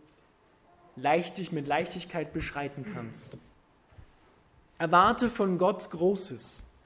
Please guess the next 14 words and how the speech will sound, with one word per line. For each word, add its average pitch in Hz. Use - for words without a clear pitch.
Das, 196
was 247
Johannes 254
sagt, 202
bezeichnet 233
der 196
Evangelist 190
Lukas, 226
das 180
steht 196
so 190
im 175
Griechischen 202
drin, 208